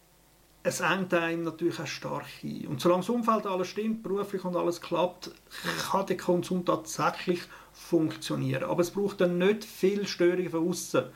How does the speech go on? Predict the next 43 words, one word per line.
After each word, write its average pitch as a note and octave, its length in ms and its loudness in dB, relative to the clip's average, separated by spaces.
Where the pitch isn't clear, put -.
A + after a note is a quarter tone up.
Beziehungsprobleme F3 920 2
oder D#3 160 0
irgendwie D#3+ 380 0
eine C#3+ 140 -2
Firma, F3+ 380 4
die E3+ 100 6
einen E3 200 0
rausschmeißt D#3+ 500 -2
oder D3+ 180 0
was C#3+ 160 -4
auch C#3+ 100 0
immer. E3+ 280 4
Und F3+ 200 4
dann F#3 340 4
aus F3 120 -4
dem F3 100 0
Kokainkonsum F3+ 960 2
rauszusteigen, F3 1080 0
boah, C3+ 260 2
ich - 80 -12
glaube, E3+ 320 6
das E3+ 140 0
ist G3 60 2
eben G3 80 2
das F#3 120 0
Problem, E3+ 360 4
dass E3+ 200 2
dann, F3 200 0
wenn E3+ 100 0
es - 140 -6
nicht E3+ 300 2
mehr G#3+ 100 6
perfekt F#3 520 -4
läuft, C3+ 420 -2
dass - 200 -6
dann D3+ 80 0
eben D#3 180 0
der C#3 80 2
Abstieg C3+ 640 0
eigentlich C#3+ 260 -4
fast - 240 -4
unausweichlich D3 760 0
ist, E3+ 300 2